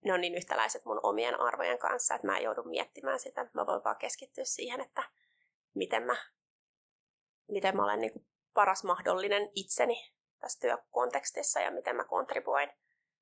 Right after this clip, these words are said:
ää, niin asiakkaiden tekemiseen kuin työkavereiden ja tän firman kehittämiseen.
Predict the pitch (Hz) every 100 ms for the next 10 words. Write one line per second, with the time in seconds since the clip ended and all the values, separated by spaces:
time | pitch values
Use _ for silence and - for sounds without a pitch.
0 | _ _ _ - - - - 220 226 214
1 | 254 247 277 - 277 262 247 247 247 226
2 | 220 - _ _ _ _ _ _ - 180
3 | 180 - _ _ - 180 - 180 202 220
4 | - - 120 - 123 - - _ _ 214
5 | - 220 - - 247 - 302 311 -